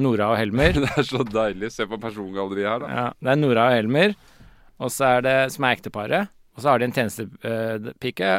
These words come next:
Speaker 1: som egentlig er ganske gammel, så er det rart å kalle henne tjenestepike, synes jeg. Men det er kanskje bare jeg som hang meg opp i det.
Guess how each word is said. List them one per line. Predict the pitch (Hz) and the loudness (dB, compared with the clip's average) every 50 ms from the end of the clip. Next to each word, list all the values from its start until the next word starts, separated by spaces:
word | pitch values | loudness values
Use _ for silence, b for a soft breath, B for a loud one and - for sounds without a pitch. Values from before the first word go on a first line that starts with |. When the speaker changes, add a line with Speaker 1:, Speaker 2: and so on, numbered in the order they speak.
| - - - | 0 -4 -10
Speaker 1:
som | - 135 127 | -8 -6 -4
egentlig | 120 104 - 123 120 | -4 -4 -4 -4 -6
er | 117 | -4
ganske | 98 101 104 110 | -6 -6 -8 -8
gammel, | 98 98 127 139 | -8 -8 -6 -6
så | 135 113 | -4 -4
er | 113 | -4
det | 104 | -4
rart | 101 90 - | -6 -8 -8
å | - | -8
kalle | 113 107 98 | -8 -8 -8
henne | 95 - | -10 -12
tjenestepike, | 98 85 80 82 - 104 101 - - 139 131 | -12 -12 -14 -14 -12 -12 -12 -12 -12 -14 -14
synes | 143 131 123 113 | -12 -12 -12 -12
jeg. | 107 - _ _ | -14 -14 _ _
Men | - - 127 | -16 -14 -14
det | 120 | -12
er | 113 107 | -14 -14
kanskje | 98 104 | -14 -12
bare | 107 110 110 | -14 -14 -14
jeg | - | -14
som | 104 101 95 | -14 -14 -12
hang | 98 95 95 | -10 -10 -10
meg | 95 | -12
opp | 98 - | -12 -14
i | - | -16
det. | 139 b b b | -16 b b b